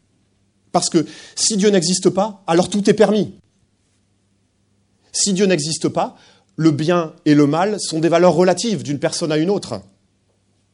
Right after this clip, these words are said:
Pourquoi est-ce qu'on serait honnête ? Pourquoi est-ce qu'on dirait la vérité ? Pourquoi est-ce qu'on ne tuerait pas quelqu'un ?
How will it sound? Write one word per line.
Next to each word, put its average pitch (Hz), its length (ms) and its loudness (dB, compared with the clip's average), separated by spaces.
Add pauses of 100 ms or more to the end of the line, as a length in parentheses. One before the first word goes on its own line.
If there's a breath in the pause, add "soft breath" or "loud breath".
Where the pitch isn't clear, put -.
(520 soft breath)
Pourquoi 240 300 2
est-ce 196 120 0
qu'on 156 140 -4
serait - 160 -6
honnête ? 135 380 -6 (760)
Pourquoi 214 280 2
est-ce - 100 -4
qu'on 185 140 0
dirait 160 200 -2
la 151 80 0
vérité ? 131 440 -6 (800)
Pourquoi 190 280 2
est-ce 190 180 0
qu'on 156 100 -8
ne 147 40 -6
tuerait 175 220 -2
pas 151 120 -4
quelqu'un ? 131 360 -8